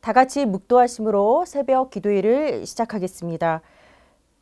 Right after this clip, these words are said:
그러나 내가 나 된 것은 하나님의 은혜로 된 것이니 내게 주신 그의 은혜가 헛되지 아니하여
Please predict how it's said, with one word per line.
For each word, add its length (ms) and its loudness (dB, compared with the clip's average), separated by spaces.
그러나 340 6
내가 280 10
나 140 8
된 180 4
것은 360 2
하나님의 420 4
은혜로 280 4
된 160 -2
것이니 560 -2
내게 260 2
주신 300 -2
그의 220 2
은혜가 340 4
헛되지 640 2
아니하여 480 2